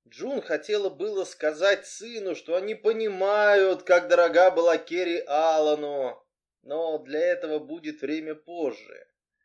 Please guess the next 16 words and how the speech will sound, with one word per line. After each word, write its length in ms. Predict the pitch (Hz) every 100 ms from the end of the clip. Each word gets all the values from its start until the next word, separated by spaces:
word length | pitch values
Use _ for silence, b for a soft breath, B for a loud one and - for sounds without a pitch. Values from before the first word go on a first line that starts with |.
| _ _
Прямо 420 | - 214 247 214
сейчас, 1040 | 190 180 139 - 151 190 180 123 - - _
после 320 | - - 147
всего 400 | - 185 180 214
того, 400 | 208 175 170 208
что 240 | - 180 170
они 200 | 185 208
узнали, 880 | 180 131 143 185 226 190 139 117 b b b b
её 380 | 135 170 170 226
единственной 1000 | 196 208 156 151 226 202 - 135 123 127
и 40 | 135
главной 440 | 143 185 180 160
задачей 920 | 135 143 - 190 202 - 151 135 - _ _ _
станет 640 | - - 135 180 220 170
защита 600 | 117 123 - 196 240 196
сына 600 | - 190 240 240 214 180